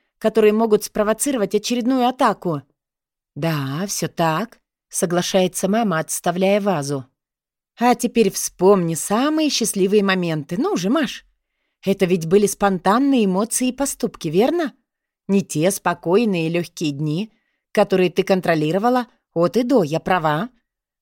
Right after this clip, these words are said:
Вздыхая, в буквальном смысле за голову хватаюсь. «Шах и мат, мам! А знаешь, почему я это понимаю? Потому что прошла нечто подобное. Ты ведь в курсе того, что мой отец был против Титовых?»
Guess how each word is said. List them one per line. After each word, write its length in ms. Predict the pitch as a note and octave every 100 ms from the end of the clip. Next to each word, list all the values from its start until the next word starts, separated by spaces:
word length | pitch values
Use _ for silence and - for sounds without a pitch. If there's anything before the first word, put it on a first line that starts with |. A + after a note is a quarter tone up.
| -
Вздыхая, 640 | D#3 C#3 E3 - A3 G#3+
в 60 | D3+
буквальном 500 | E3+ - F#3+ G3+ F3+
смысле 460 | - G#3 A3 A3
за 220 | G3+ C4 A#3+
голову 300 | F3 F3 E3+
хватаюсь. 640 | - G#3 A3 G3+ E3 - _ _ _ _ _ -
«Шах 380 | - D#4+ D#4+
и 20 | D#4+
мат, 380 | C4 C4 C4
мам! 400 | G#3 B3 A#3 F#3+ - _ _ _ _
А 140 | - G#3
знаешь, 320 | A3 F#4+ -
почему 340 | C#4 - G#3+
я 180 | G3 F#3
это 160 | F3 F3+
понимаю? 580 | F3+ F3 E3 C#3 E3 A#3 _ _ _ _ _
Потому 320 | A#3 A#3+ A#3
что 180 | A3 G3+
прошла 680 | - G3 F#3 - A3+ A#3 D#3+ _ -
нечто 360 | F#3 F3 -
подобное. 680 | F3 F#3 G3 E3+ D#3+ D3+ C#3+ _ _ _ _ _
Ты 120 | -
ведь 180 | D#4+ C#4
в 80 | -
курсе 300 | A4+ A4+ -
того, 220 | F3+ F3
что 180 | - G3
мой 220 | G3+ G#3+
отец 440 | F#3 - C#4 C#4
был 220 | E3+ F3+ F#3+
против 420 | B3+ E4 - -
Титовых?» 600 | G#3 G3+ G#3+ D3 -